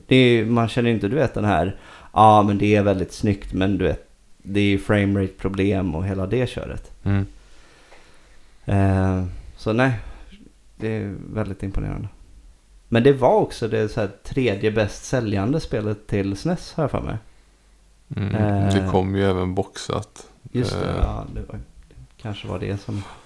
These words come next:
Speaker 1: påverkade, ja.
Speaker 2: Ja, men, ehm, som övergång till nästa pristagare så tänkte jag också säga att den här i år är det väl också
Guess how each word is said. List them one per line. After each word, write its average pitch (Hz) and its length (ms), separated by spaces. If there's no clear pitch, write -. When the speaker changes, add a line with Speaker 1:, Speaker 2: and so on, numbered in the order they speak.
Speaker 1:
påverkade, 104 400
ja. - 80
Speaker 2:
Ja, 104 280
men, 107 400
ehm, 90 420
som 90 260
övergång 98 760
till 90 320
nästa 101 560
pristagare 80 800
så - 220
tänkte 90 300
jag 87 60
också 87 240
säga 78 420
att - 380
den 95 160
här 104 440
i 73 120
år 101 400
är 95 140
det 90 100
väl 85 320
också 80 540